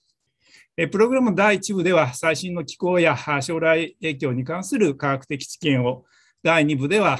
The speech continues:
あ、ティーシーエフディーに関連する各省の取り組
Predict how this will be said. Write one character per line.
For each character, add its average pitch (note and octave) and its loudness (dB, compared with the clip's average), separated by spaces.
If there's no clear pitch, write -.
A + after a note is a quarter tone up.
あ、 C3+ -4
テ F3+ -10
ィ - -
ー - -10
シ - -6
ー - -4
エ E3+ -6
フ F#3+ -6
デ G3+ -4
ィ - -2
ー F#3 -4
に D3+ -6
関 F3+ -6
連 G3+ -6
す G#3 -4
る D3 0
各 G3+ -6
省 F3 -4
の C3 -2
取 D#3 -6
り - -12
組 A3+ -2